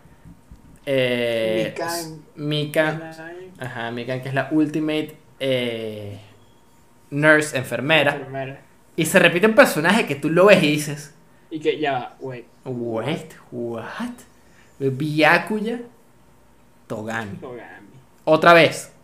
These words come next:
Speaker 2: Pero era
Speaker 1: Pero
Speaker 2: joven.
Speaker 1: esta vez, exacto. Antes era flaquito, pues como que el bicho era, eh,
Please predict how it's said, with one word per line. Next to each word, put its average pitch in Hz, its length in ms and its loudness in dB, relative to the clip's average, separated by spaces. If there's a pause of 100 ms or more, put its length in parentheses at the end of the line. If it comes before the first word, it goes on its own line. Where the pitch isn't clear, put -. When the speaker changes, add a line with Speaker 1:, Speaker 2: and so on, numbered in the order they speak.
(180)
Speaker 2:
Pero 147 140 -10
era 131 80 -6
Speaker 1:
Pero 156 140 8
Speaker 2:
joven. - 100 2
Speaker 1:
esta 175 180 4
vez, 175 460 2 (320)
exacto. 131 520 -4
Antes 156 260 0
era 196 120 6
flaquito, 135 460 -4
pues 110 140 -12
como 120 160 -14
que 123 80 -12
el 117 60 -10
bicho 117 180 -10
era, 143 300 0
eh, 117 320 -2